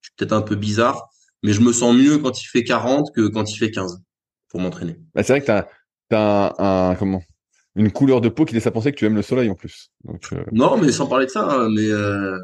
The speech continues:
Speaker 1: je, vraiment, le chaud, je suis vraiment bien, je me sens vraiment bien quand il fait très, très chaud. Et, euh, et pour le coup, tu vois, là, aujourd'hui, il fait un peu gris, un peu quinze degrés, pas terrible et tout, euh, pff, ouais, c'est, c'est pas mon, j'ai, j'ai du mal, quoi.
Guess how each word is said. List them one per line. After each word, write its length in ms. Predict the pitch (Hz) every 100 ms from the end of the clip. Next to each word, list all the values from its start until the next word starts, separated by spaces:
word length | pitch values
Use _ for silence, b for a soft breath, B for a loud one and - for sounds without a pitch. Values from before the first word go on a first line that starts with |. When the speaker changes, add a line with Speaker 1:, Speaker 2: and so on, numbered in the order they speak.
| 87
Speaker 1:
je, 760 | 95 104 98 95 95 92 90 85 - _ _ 95
vraiment, 360 | 92 127 165
le 80 | 120
chaud, 300 | 110 165 170
je 120 | 160 -
suis 420 | 98 95 92 87 - _ _ _ _ _
vraiment 440 | - 104 135 143 139
bien, 600 | 123 143 147 147 139 120
je 120 | 110
me 60 | 104
sens 180 | 110
vraiment 240 | 107 123 127
bien 180 | 131 135
quand 100 | 110 -
il 100 | 104
fait 60 |
très, 180 | 101 127
très 180 | - 123
chaud. 300 | - 127 - _ _ _ _ _ _ _ -
Et, 240 | 92 90
euh, 360 | 90 90 90 87
et 80 | 87
pour 220 | 98 95
le 80 | 101
coup, 200 | - -
tu 100 | 113
vois, 100 | 113
là, 120 | 113
aujourd'hui, 340 | 101 98 104
il 40 | 107
fait 120 | 101
un 100 | 98
peu 180 | - 104
gris, 420 | 98 107 113 113
un 80 | 101
peu 160 | - 101
quinze 260 | 104 104
degrés, 400 | 104 101 98 104
pas 140 | 104 101
terrible 420 | 101 98 101 101
et 60 | 101
tout, 300 | - - 120
euh, 140 | 95
pff, 240 | - - -
ouais, 120 | 92
c'est, 340 | 92 - 87 85
c'est 180 | - -
pas 100 | 117
mon, 720 | 110 104 98 95 95 92 92
j'ai, 140 | 87 -
j'ai 160 | 92 90
du 100 | 98
mal, 200 | 90
quoi. 120 | 87